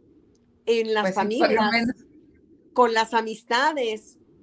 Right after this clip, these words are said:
Speaker 1: con los grupos en los cuales nosotros nos desenvolvemos. Para mí, un buen ejemplo de memoria colectiva, pues son los buenos momentos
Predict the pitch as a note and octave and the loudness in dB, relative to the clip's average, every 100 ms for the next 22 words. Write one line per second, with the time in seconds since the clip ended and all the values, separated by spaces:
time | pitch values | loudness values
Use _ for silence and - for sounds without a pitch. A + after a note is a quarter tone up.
0 | _ _ _ - A#3+ A#3 A#3 A3+ G#3 C4 | _ _ _ 2 4 4 -2 -4 -8 -8
1 | C4+ C4+ D4 D4 B3 A3+ B3 B3 C#4 B3+ | -6 -4 -4 -4 -6 -4 -2 -2 -2 -4
2 | B3 B3 A#3+ B3 B3+ B3 A#3 G#3+ G#3+ G#3 | -2 -2 -2 0 0 0 -2 -2 -6 -6
3 | G3+ F#3+ G3 G#3+ C4 C4 A3 G#3 - _ | -6 -2 0 4 4 4 0 -4 -14 _
4 | _ _ _ _ - A3+ A3 A#3+ C4 D4+ | _ _ _ _ 2 4 4 2 -2 -2
5 | E4 - C4+ C4 C#4 C#4+ D4 - - B3 | -4 -6 -8 -2 0 -2 -6 -14 -4 -2
6 | A3+ G#3+ G#3+ A3+ B3+ B3+ A#3 G#3+ - C4 | 2 0 2 2 2 0 -2 -4 -2 2
7 | A#3 C#4 - _ _ _ _ _ _ - | 2 2 -2 _ _ _ _ _ _ -2
8 | A#3+ C4 B3+ C#4 C4 A3 C4 C4+ C#4 C4+ | 0 4 4 4 0 2 2 2 0 0
9 | B3+ B3+ C4 C4 C4+ D4 | 0 2 0 0 0 0